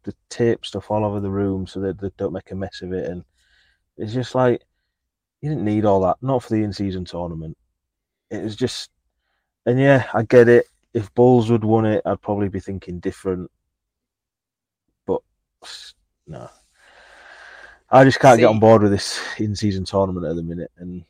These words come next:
Speaker 2: I, I, I think the thing for me with, with, um, Lakers winning it and their celebrations and everything was,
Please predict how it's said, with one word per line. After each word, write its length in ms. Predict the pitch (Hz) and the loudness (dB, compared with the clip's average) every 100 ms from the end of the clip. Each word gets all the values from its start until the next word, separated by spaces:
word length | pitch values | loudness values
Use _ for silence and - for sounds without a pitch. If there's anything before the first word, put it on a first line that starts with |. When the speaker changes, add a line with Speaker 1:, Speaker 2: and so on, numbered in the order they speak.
| _ _ _ | _ _ _
Speaker 2:
I, 100 | 123 - _ _ _ - | -16 -16 _ _ _ -20
I, 340 | - 147 160 151 165 | -6 0 0 0 -4
I 40 | |
think 300 | 160 139 117 | -2 -8 -8
the 80 | 117 | -6
thing 220 | 147 151 | -4 -4
for 140 | - | -6
me 240 | 120 117 98 | -6 -4 -4
with, 320 | 90 - 80 | -10 -12 -18
with, 200 | 98 - | -18 -14
um, 420 | 98 95 92 85 85 _ - | -12 -12 -14 -18 -20 _ -16
Lakers 380 | 101 - 92 | -16 -16 -16
winning 280 | 95 90 87 | -16 -16 -18
it 160 | 90 90 | -18 -18
and 80 | 90 | -18
their 120 | 90 | -14
celebrations 760 | - 92 90 90 90 90 85 | -12 -12 -10 -10 -10 -14 -18
and 80 | 85 | -20
everything 300 | 82 80 87 | -18 -16 -16
was, 200 | 85 - | -16 -20